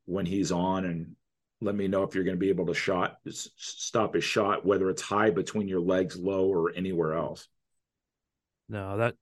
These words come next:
Speaker 2: dude's got a laser when it, when he hits it, man. Nobody is stopping it unless it, he just happens to hit him. All right. Uh, speaking of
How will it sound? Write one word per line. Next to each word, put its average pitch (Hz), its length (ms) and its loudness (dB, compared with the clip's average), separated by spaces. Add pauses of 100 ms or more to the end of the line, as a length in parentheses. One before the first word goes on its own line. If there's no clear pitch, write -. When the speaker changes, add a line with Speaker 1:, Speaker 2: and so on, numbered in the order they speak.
Speaker 2:
dude's 107 240 -2
got 107 200 -4
a 104 40 -6
laser 101 540 -2
when 95 120 -6
it, 98 100 -12 (160)
when 107 120 -10
he 98 100 -10
hits 101 200 -10
it, - 80 -16 (260)
man. 98 140 -10 (1500)
Nobody 123 260 8
is 110 120 6
stopping 110 380 2
it 107 140 -6 (140)
unless 120 240 2
it, 113 100 2 (320)
he 120 120 2
just 107 180 0
happens 101 320 0
to 98 100 0
hit 101 140 2
him. 98 160 0 (2000)
All 123 60 0
right. 113 180 -2
Uh, 147 300 6 (220)
speaking 226 320 8
of 101 280 4